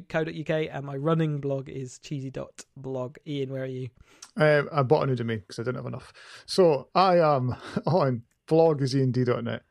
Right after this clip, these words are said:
Speaker 2: The photography stuff is on ian dick photography dot com.
Speaker 1: Oh, there you go.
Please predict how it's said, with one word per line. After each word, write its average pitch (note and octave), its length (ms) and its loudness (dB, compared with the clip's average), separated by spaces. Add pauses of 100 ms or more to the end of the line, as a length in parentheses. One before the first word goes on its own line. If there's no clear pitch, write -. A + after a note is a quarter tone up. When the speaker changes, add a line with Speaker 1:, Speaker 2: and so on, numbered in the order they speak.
Speaker 2:
The B2+ 60 -12
photography D#3+ 540 0
stuff C#3 260 0
is B2+ 80 0
on B2+ 220 2 (120)
ian D3+ 240 0
dick - 220 -2
photography D3+ 800 -4 (120)
dot - 220 -6
com. G2+ 240 -6 (240)
Speaker 1:
Oh, D3+ 200 -6
there D#3 80 -8
you C#3+ 60 -10
go. F#3+ 220 -12